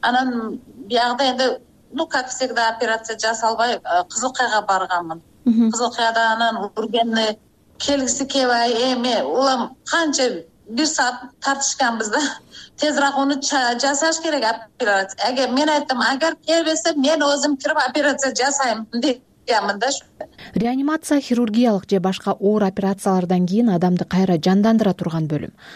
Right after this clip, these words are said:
Speaker 2: Атайын адистештирилген реаниматолог, анестезиолог сыяктуу адистер, ошондой эле медайымдар иштейт.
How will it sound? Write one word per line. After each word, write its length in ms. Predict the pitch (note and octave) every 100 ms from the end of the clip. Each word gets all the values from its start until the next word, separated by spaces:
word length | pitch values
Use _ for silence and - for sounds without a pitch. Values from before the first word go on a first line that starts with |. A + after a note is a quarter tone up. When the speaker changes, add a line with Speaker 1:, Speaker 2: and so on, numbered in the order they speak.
| - - -
Speaker 2:
Атайын 320 | F3+ A3+ C4+
адистештирилген 920 | - C#4 - G3+ F#3 - F3 E3+ A3+ A3
реаниматолог, 800 | F3 F#3 F#3 F#3 F#3 F3 E3 D#3+
анестезиолог 840 | - F#3 G3+ - F#3 F#3+ F#3+ F#3 E3
сыяктуу 560 | - E3 - - A3 A3 - - -
адистер, 560 | E3 F3 - B3 A#3+ _
ошондой 380 | E3+ - E3+ E3+
эле 120 | G#3
медайымдар 580 | F#3 F#3 F3+ F3 D#3+ D#3
иштейт. 320 | D3+ - C#3+